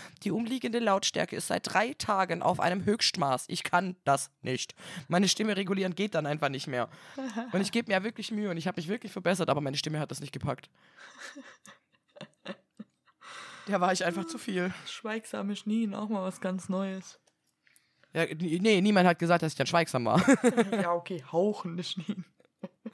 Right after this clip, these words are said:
Speaker 1: Ich hab dann halt irgendwie, ich hab dann irgendwann hatte ich eine Notiz im Handy, wo drauf stand, „Ich hab meine Stimmlautstärke nicht unter Kontrolle, ich hab nicht viel geschrien, ich rede nur sehr laut.“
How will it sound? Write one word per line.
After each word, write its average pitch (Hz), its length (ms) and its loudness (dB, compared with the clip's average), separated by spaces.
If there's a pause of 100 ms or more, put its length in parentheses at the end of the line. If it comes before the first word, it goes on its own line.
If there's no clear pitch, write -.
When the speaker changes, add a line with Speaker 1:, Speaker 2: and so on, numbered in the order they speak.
(600)
Speaker 1:
Ich - 100 -4
hab 202 100 0
dann 190 140 2
halt 180 200 4
irgendwie, 196 400 -6 (240)
ich - 120 0
hab 220 120 4
dann 208 100 0
irgendwann 202 340 0
hatte 202 140 -2
ich - 80 -8
eine 190 80 -2
Notiz 185 320 -6
im 190 100 0
Handy, 190 280 0
wo 175 80 -4
drauf 180 280 0
stand, 180 220 -4
„Ich 175 100 -2
hab 190 120 -2
meine 175 140 -2
Stimmlautstärke 160 580 -2
nicht 160 140 -6
unter 160 160 -6
Kontrolle, 160 360 -6
ich 156 100 -6
hab 185 120 -6
nicht 170 100 -10
viel 170 120 -4
geschrien, - 300 -2
ich - 140 -6
rede 160 180 -2
nur 143 140 2
sehr 139 120 2
laut.“ 127 260 2